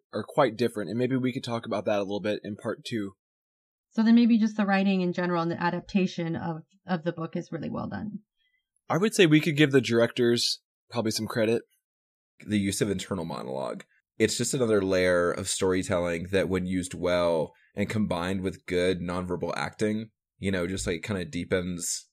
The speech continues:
Speaker 3: the drama and deepens, like, your relationship with the character. And I think that in this, like, repressive story where people can't say how they truly feel, you know, that, like, Elizabeth Moss, the main character,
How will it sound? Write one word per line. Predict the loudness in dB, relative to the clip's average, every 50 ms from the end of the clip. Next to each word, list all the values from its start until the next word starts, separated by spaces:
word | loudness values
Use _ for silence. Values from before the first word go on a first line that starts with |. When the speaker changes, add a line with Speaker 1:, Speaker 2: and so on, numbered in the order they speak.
| _ _ _ _ -2
Speaker 3:
the | -2 -2
drama | 0 -2 -4 -2 -2 -2 -2 -2 -2 -2
and | -4 -4 -6 -6
deepens, | -6 -6 -4 -4 -4 -4 -4
like, | -6 -4
your | -4 -2 -2
relationship | -2 -2 -4 -6 -6 -6 -6 -6 -4 -4 -4
with | -4
the | -4 -2
character. | 0 2 2 2 2 2 2 0 0
And | 0
I | -2 -4
think | -4 -4 -4 -4 -2 -2
that | 0 0 0 -2 -4 -10 _ _ _ _ _ -2
in | 0 2 2 2
this, | 2 0 0 0
like, | -2 -2 0
repressive | -2 -2 -2 0 0 0 2 2 0 -2 -2
story | -2 -4 -2 0 0 0 2 2 0 0 0 -2
where | -4 -4 -6 -6
people | -6 -8 -4 -4 -4 -4
can't | -4 -6 -4 -4 -4 -4 -6 -4
say | -4 -2 0 0 0 0 0
how | -2 -2
they | -4 -4
truly | -6 -6 -6 -4 -4 -4 -4 -6 -8
feel, | -8 -4 0 2 4 4 4 4 2 0 -2 -6 -10 -12 -12 -12 -12 -14 -16 -16 _ _ _ _ -2
you | 2 2 2
know, | 4 2 2 2
that, | 2 2 0 2
like, | 2 4 4 2 2 -2 -4 0
Elizabeth | 2 2 2 2 2 0 0 0
Moss, | 0 0 0 0 0 0 -2 -2
the | -4 -4
main | -4 -4 -4 -2
character, | 0 2 2 2 0 0 0 0 2 2 0 -2 -6